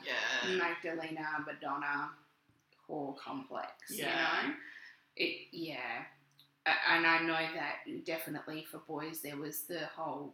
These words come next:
Speaker 2: you know, having an, as many people as you could on your count was
Speaker 1: Mm.
Speaker 2: good. So that's, it's a
Speaker 1: It's
Speaker 2: lot
Speaker 1: a
Speaker 2: of
Speaker 1: complex little binary you got there.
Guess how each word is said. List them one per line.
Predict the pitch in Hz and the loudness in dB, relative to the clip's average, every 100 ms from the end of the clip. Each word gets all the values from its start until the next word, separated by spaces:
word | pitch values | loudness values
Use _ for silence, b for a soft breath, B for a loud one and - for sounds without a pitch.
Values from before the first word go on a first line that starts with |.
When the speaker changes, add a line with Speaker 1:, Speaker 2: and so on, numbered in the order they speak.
| - | -14
Speaker 2:
you | 175 143 | -10 -6
know, | 139 - _ - | -6 -8 _ -12
having | - 160 151 151 147 - | -4 -4 -2 -6 -8 -8
an, | 170 165 - - | -10 -10 -16 -8
as | 165 165 | -6 -6
many | 160 139 156 | -6 -8 -8
people | 165 165 156 | -8 -8 -10
as | - | -10
you | - | -12
could | - 165 | -10 -10
on | 151 | -10
your | 143 - - | -12 -12 -6
count | 135 - - | -4 -4 -4
was | 170 214 | -2 0
Speaker 1:
Mm. | 220 220 | 2 4
Speaker 2:
good. | 202 - 403 - B B B B B B _ | 4 2 0 -4 B B B B B B _
So | - 196 170 | -4 0 2
that's, | 165 185 - - | 0 0 0 -2
it's | - 440 403 | -2 -2 4
a | |
Speaker 1:
It's | 285 | 6
Speaker 2:
lot | 339 | 6
Speaker 1:
a | |
Speaker 2:
of | 294 | 8
Speaker 1:
complex | 254 254 202 160 - | 6 8 4 4 -2
little | 143 123 | -2 -2
binary | 117 120 151 147 131 | 0 2 2 0 0
you | 139 | -2
got | 131 127 | -2 0
there. | 127 160 214 | 2 4 2